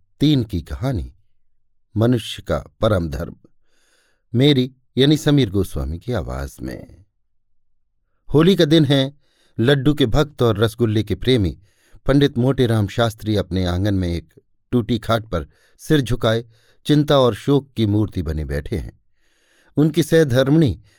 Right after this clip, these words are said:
उनके निकट बैठी हुई उनकी ओर सच्ची सहवेदना की दृष्टि से ताक रही है और अपनी मृदुवाणी से पति की चिंताग्नि को शांत करने की चेष्टा कर रही हैं।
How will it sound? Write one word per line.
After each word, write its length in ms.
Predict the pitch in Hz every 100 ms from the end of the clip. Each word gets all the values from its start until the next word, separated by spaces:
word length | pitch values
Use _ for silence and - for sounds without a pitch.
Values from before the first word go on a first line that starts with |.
| _ -
उनके 260 | 165 160
निकट 260 | 147 151 139
बैठी 340 | 117 131 156
हुई 280 | 143 113 113 _ _ _ -
उनकी 320 | 156 160 160
ओर 140 | 156 143
सच्ची 360 | - 131 147
सहवेदना 640 | 131 117 110 113 113 143
की 120 | 143 117
दृष्टि 380 | 104 107 104
से 120 | 90 90
ताक 320 | 90 107 139
रही 240 | 117 117
है 140 | 117 - _ _ _ _ -
और 200 | 156 160
अपनी 440 | 147 - 127 - - _ _ 127
मृदुवाणी 580 | 151 170 143 113 139
से 220 | 160 - - _ _ _
पति 240 | 147 151 147
की 140 | 139
चिंताग्नि 600 | - 120 110 127 123 120
को 120 | 107
शांत 340 | 101 120 131 -
करने 300 | 101 87 95
की 100 | 92
चेष्टा 380 | - 147 - 156
कर 160 | 95
रही 220 | 67 76
हैं। 260 | 76 69 -